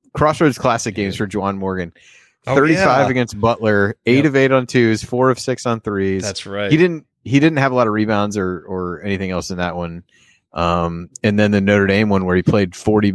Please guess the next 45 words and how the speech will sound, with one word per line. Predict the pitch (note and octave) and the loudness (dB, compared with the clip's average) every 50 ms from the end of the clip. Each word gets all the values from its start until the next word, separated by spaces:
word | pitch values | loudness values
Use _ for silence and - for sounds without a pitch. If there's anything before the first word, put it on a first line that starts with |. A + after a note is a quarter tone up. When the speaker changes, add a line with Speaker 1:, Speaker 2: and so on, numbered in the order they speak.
| G2+ - _ | -2 -6 _
Speaker 1:
of | G2+ F#2+ F2+ | -2 -2 0
the | F2+ F#2+ F#2 F2 | 2 0 0 0
forty-five | - - G#2+ G2+ G2+ F#2+ - G2+ F#2 F#2 | 0 0 2 2 2 2 0 0 -2 0
minutes, | F#2 F#2+ F#2 F2+ E2+ - | -2 -2 -2 -2 -2 -2
he | G#2 F#2 | -2 -2
was | F2 - | -2 -4
thirteen | - _ A#2 A2+ - - - A2+ G#2 | -4 _ -2 -2 -2 -4 -4 -4 -4
of | F#2 - | -4 -6
seventeen | - - F#2+ F#2 G2 F2+ - - G2+ F#2+ F#2 | -2 -2 0 -2 -2 -4 -8 -8 -6 -4 -2
on | F#2 F2+ E2+ | -2 -4 -6
twos, | - - F#2+ F2+ F2+ F2+ F2 - - - _ _ _ _ _ _ | -6 -6 -2 0 0 0 0 -2 -4 -10 _ _ _ _ _ _
thirty-four | _ - A2 G#2+ G#2+ G2+ - G#2+ F#2+ | _ 0 0 2 0 0 0 -2 -2
points | F2+ - G2 F#2+ F2+ - - | -2 -2 -4 -4 -4 -4 -6
and | F2 | -6
eleven | E2+ E2+ E2+ E2+ F2 E2 | -4 -2 -2 -2 -2 -4
rebounds. | E2 E2+ E2 D#2 E2 E2 D#2+ D#2+ - - | -6 -6 -6 -6 -8 -10 -10 -12 -8 -6
So | - F2 | -4 0
he | F2 C3 | 2 2
had | C#3+ C3 A2+ | 2 2 0
a | - | 0
couple | - G#2+ F#2+ - F#2+ | -2 -2 -2 -2 -4
good | F2+ F#2+ F#2+ F#2 | -2 -2 -2 -2
ones. | F#2 F#2 F2+ F2+ F2 - - _ _ _ _ _ _ _ _ - | -4 -6 -6 -8 -10 -16 -18 _ _ _ _ _ _ _ _ 0
Uh, | A#2 A2+ G2+ | 0 0 2
Yogi | G2 A2 D3 G3+ G#3+ G3 D#3+ C3 | 4 4 4 4 4 4 2 4
had | C3+ A#2 A2 | 4 2 2
one | A2 A2+ A2 G#2+ G#2+ | 2 2 2 2 2
that | G#2 G2+ G2 - - | 2 0 0 -2 -2
I, | G#2+ A#2 A#2 - A2+ | -2 -2 -2 -2 0
I | A#2 | 0
remembered, | C3 B2+ A#2+ A2+ A2+ A2+ A2 A2 A2+ G#2+ G#2 G2+ G2+ - _ _ _ _ _ _ _ _ _ _ _ _ - | 0 0 0 -2 -2 -2 0 0 0 0 0 -2 -6 -12 _ _ _ _ _ _ _ _ _ _ _ _ -6
I | G#2 | -6
think, | - - F3 G3+ G3 | -4 -2 -4 -4 -2
Jared, | - E3 D3 C#3 B2 A#2 | 0 0 0 0 0 -2
because | A2 - A#2+ A2 F#2 F#2+ | -4 -4 -4 -4 -4 -4
you | G2 B2+ D3+ D3 C#3 - - _ | -2 0 2 2 0 0 -4 _
somehow, | - - E3+ E3 E3 E3 D#3+ | -2 0 0 0 2 0 2
like, | C#3+ A2+ G2+ - _ | 2 2 0 -2 _
predicted | - A#2+ A2+ C3 C3+ - D3 C#3 B2+ | -4 -2 0 0 0 0 0 0 0
or | A2 | -2
threw | - - C#3 B2 | -2 -2 -4 -2
something | - C#3 B2+ A#2 G#2 | -2 -2 -2 0 2
out | G#2+ | 2
that | |
he | A2+ | 2